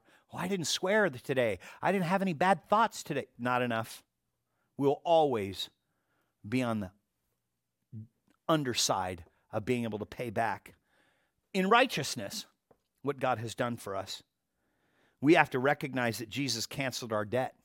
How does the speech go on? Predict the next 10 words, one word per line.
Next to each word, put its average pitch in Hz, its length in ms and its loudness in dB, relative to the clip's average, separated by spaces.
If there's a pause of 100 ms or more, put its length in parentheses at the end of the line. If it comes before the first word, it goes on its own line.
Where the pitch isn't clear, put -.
(400)
when 113 140 -6
he 104 80 -6
died 110 260 0
on 98 120 -6
the 95 60 -12
cross. 95 540 -8 (800)
That's - 260 -6
what 113 100 -12
he 101 100 -8
did. 156 320 -4